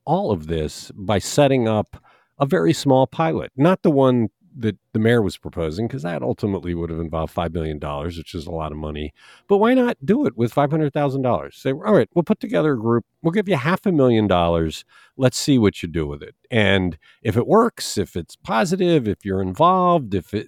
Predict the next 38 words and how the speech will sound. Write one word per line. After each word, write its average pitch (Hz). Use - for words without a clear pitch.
it, 104
it, -
it, 117
you 131
know, 92
the 92
structure 135
follows 131
through, 123
then 175
maybe 196
we'll 175
expand 175
it. 85
But 123
instead, 143
they've 120
just -
been 117
hostile 185
to 87
it. 82
And 120
this 196
was 208
a 196
close -
vote. 180
This 113
was 131
very 151
close. 76
A 90
whole 117
lot 135
of 127
people, 170
although 135